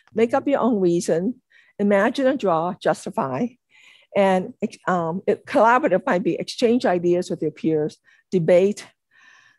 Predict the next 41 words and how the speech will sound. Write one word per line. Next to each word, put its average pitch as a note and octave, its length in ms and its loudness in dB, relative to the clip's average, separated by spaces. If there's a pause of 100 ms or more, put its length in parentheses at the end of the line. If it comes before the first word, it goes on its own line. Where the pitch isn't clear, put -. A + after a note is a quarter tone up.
(520)
answer A#3 260 2
your G#3 140 2
peer's F#3+ 320 0
question D#3 540 -2
and C3+ 120 -6
expand F3+ 480 -4
your - 80 -2
own, F3 300 -4 (240)
uh, E3+ 40 -2
your D3 180 -2
peer's F3+ 360 -2
reason, D3 480 0
expand F#3+ 420 -2
your D3 100 -2
peer's - 460 -2
reason, D#3 440 -6 (220)
okay? - 240 -8 (340)
So - 140 0
these E4+ 240 4
are D#4+ 80 4
verbs, B3+ 480 2
so B3 180 2
it A3+ 120 2 (180)
seems F#4 300 -4
like C4 180 0 (320)
very E4+ 320 2
easy C4+ 460 -4
to G3+ 100 -2
classify G3+ 600 -2
verbs A#3 640 0 (300)
into G#3 340 0
different G3 300 -2
categories. A3 600 0 (320)
And G#3+ 140 0
these D#4+ 280 0
numbers C#4+ 440 2
in A3 60 -2
the G#3 60 -2
parenthesis, G#3 720 -2
six, - 300 0
fifty-eight, G#3 680 -2